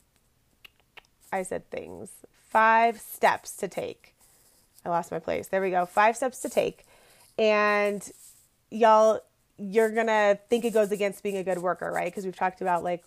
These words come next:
good workers just spend all their time at work just plugging away at the computer. But I promise you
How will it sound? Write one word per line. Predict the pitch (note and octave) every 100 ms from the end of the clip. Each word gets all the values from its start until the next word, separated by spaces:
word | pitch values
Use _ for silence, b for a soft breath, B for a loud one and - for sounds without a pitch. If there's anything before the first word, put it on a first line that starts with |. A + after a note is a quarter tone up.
| - - _ _
good | G#3 G#3
workers | G#3+ G#3 G#3 G3
just | F#3 F#3 - - -
spend | - G3+ G3
all | F#3+ A3
their | A3+
time | A3 A3
at | E3
work | G3 F#3+ -
just | E3+ F3 - - -
plugging | - G3+ G3
away | F#3 F3
at |
the | F3
computer. | F3+ - - - b b b b b b
But | G3+
I | G3+
promise | G3 - - A#3+ A3+ A3 A3 G3+ -
you | G#2+ -